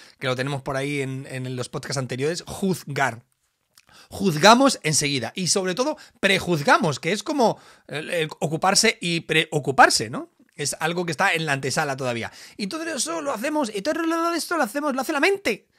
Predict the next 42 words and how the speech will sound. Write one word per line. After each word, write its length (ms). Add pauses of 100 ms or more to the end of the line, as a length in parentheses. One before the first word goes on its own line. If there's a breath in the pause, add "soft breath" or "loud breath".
(240 soft breath)
La 220
mente, 540
que 80
la 80
mente 240
miente, 560
¿vale? 360
Que 60
la 100
mente 220
miente 440
y 20
la 140
mente, 920
pues, 280
la 140
mente 260
usted 260
haber 220
dicho 180
esas 160
palabras, 420
la 60
mente 240
usted 160
haberlas 280
pensado. 540 (1200 loud breath)
Vamos 180
a 40
hablar 120
del 120
amor. 420 (600)
Yo, 520 (720)
yo 220
creo 180
que 60
el 80
amor 240
es 320
una 160
energía 380
preciosa. 580